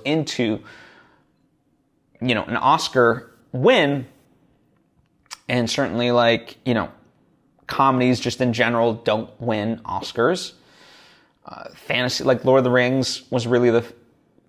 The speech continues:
pretty much the first, like, fantasy movie to win an Oscar. Uh, so that's another thing. Like, they like more kind of grounded dramas, it seems like. So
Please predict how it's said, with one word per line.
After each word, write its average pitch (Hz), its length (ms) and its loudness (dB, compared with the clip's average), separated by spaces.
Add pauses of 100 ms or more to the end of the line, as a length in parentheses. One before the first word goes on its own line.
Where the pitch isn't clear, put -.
(140)
pretty 127 180 -4
much 123 180 -2
the 120 80 -6
first, - 440 -2
like, 107 160 -4
fantasy 117 400 -4
movie 113 260 -2
to - 240 -10
win 113 500 -4 (380)
an 120 80 -2
Oscar. 123 800 0
Uh, 107 180 -16
so 113 340 -2
that's 110 220 -4
another 110 240 -2
thing. 117 260 -6
Like, 110 160 -8
they 107 120 -4
like 107 240 -4
more 110 200 -6
kind 107 240 -8
of 104 140 -10
grounded 104 280 -4
dramas, 113 400 -4
it 104 100 -12
seems 117 280 -8
like. 151 240 -4
So 175 320 0